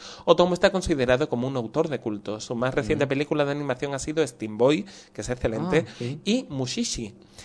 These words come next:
Speaker 1: la primera que ha rodado con actores reales y premiada en el fa-, en el pasado Festival de Sitges por
Speaker 2: Sitges,
Speaker 1: su música,
Speaker 2: sí.
Speaker 1: Sitges, sí, por su música y efectos visuales.
Speaker 2: Ujú. Muy bien. Pues, eh, ¿tú conoces una película que se llama Bailando con Lobos?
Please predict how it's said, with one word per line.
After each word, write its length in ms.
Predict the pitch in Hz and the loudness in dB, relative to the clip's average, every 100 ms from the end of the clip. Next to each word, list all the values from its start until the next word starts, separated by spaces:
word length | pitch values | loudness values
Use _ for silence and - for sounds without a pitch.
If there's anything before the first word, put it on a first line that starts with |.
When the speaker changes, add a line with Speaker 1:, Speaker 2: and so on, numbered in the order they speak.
| - | 0
Speaker 1:
la 160 | 160 190 | 6 6
primera 360 | 202 196 196 196 | 6 6 6 6
que 80 | |
ha 40 | 190 | 6
rodado 420 | 180 156 151 175 | 8 8 8 6
con 100 | 170 | 0
actores 380 | 127 123 135 143 | 0 2 4 4
reales 380 | 131 120 151 180 | 2 2 0 -2
y 60 | |
premiada 600 | 180 151 131 131 143 170 - | 2 2 4 2 2 0 0
en 140 | 185 | 0
el 100 | 190 | 0
fa-, 320 | 190 151 151 - | 0 -2 -2 0
en 120 | 185 | 0
el 100 | 185 | 0
pasado 480 | 120 110 156 160 226 - - - | 0 2 4 4 2 -4 -2 6
Festival 400 | 170 156 135 135 | 6 8 6 4
de 80 | |
Sitges 320 | 127 135 160 160 | 0 -2 -2 0
por 160 | 180 | 0
Speaker 2:
Sitges, 140 | 196 139 | 0 -2
Speaker 1:
su 60 | |
música, 360 | 139 139 151 190 | -4 -4 -2 -2
Speaker 2:
sí. 80 | - - - | -4 -12 -18
Speaker 1:
Sitges, 440 | - 139 117 151 202 | -8 -6 -2 -2 -2
sí, 200 | 127 185 - - - | -8 -8 -14 -16 0
por 120 | 180 | 0
su 80 | 185 | 0
música 440 | 139 127 135 156 - | -4 -2 0 0 0
y 120 | 139 | -2
efectos 420 | 120 139 127 143 - | -2 -4 -6 -8 -6
visuales. 600 | 117 98 95 98 - - | -10 -10 -12 -16 -20 -12
Speaker 2:
Ujú. 260 | 95 123 165 - _ - | -6 -6 -8 -12 _ -8
Muy 140 | 117 101 | -2 0
bien. 200 | 87 90 - - | 0 -6 -16 0
Pues, 640 | 117 113 117 117 117 110 120 | 6 10 10 10 8 6 6
eh, 360 | 110 113 113 113 | 8 8 6 4
¿tú 120 | 135 | 4
conoces 280 | 151 147 156 | 4 4 4
una 120 | 147 | 2
película 280 | 139 147 151 | 4 4 4
que 20 | |
se 60 | 135 | 4
llama 140 | 135 | 6
Bailando 320 | 139 107 127 110 | 6 6 4 4
con 100 | 85 | 2
Lobos? 320 | 90 - | 2 -2